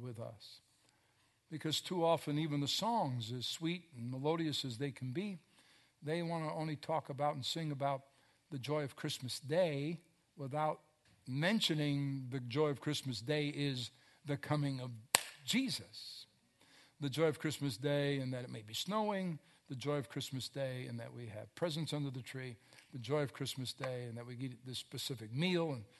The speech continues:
family traditions, and those are all well and good, but not at the expense of Jesus on Christmas Day. Christmas belongs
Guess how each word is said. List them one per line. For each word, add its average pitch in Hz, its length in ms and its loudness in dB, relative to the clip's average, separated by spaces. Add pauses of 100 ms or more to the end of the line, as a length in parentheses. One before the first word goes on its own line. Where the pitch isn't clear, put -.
(100)
family 151 320 2
traditions, 160 680 2 (320)
and 127 200 -4 (100)
those 135 200 -2
are 143 100 4
all 185 200 10
well 190 180 12
and 170 140 6
good, 147 180 4 (460)
but 135 160 -10
not 147 240 4
at 160 120 -2
the 165 100 2
expense - 880 -6 (480)
of 110 200 -10
Jesus 117 720 -6
on 110 160 -12
Christmas - 440 -8
Day. - 400 -20 (1500)
Christmas 139 540 -2
belongs 117 800 -6